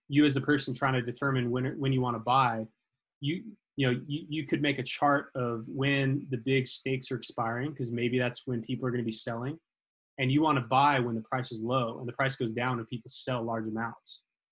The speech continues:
And so in this system, you can, you know,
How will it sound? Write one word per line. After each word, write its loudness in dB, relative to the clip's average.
And -4
so 0
in 2
this 2
system, 0
you 4
can, 0
you -2
know, -2